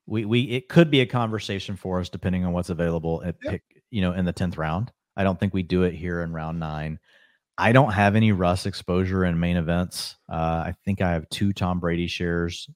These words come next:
Speaker 1: Um, I,
Speaker 2: Broncos
Speaker 1: I mean, I
Speaker 2: country.
Speaker 1: would,
Speaker 2: Let's
Speaker 1: yeah,
Speaker 2: ride.
Speaker 1: I would, I, I would be fine, you know, with a little Russ here.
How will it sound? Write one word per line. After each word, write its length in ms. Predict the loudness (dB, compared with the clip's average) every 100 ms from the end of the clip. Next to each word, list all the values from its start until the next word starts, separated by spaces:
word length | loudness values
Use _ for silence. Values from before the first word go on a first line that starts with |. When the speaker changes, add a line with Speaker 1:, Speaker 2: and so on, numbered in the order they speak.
| _
Speaker 1:
Um, 360 | -10 -8 -8 -10 _ _ _ _ _ _ -10
I, 140 | -4
Speaker 2:
Broncos 360 | 0 2 2 4
Speaker 1:
I 20 |
mean, 20 |
I 20 |
Speaker 2:
country. 300 | 6 8 8
Speaker 1:
would, 120 | 6 4 _ _ _ _
Speaker 2:
Let's 160 | -8 0
Speaker 1:
yeah, 60 | 4
Speaker 2:
ride. 140 | 4
Speaker 1:
I 40 |
would, 200 | 2 -2
I, 120 | -2 -4
I 200 | -2 -2
would 140 | 0
be 100 | -2
fine, 480 | -2 0 0 0 -4 -8
you 120 | -4
know, 340 | -2 -4 -6 -12 _ _ -6
with 180 | -2 0
a 60 |
little 220 | 2 0
Russ 280 | 2 0 0
here. 320 | -2 -2 -2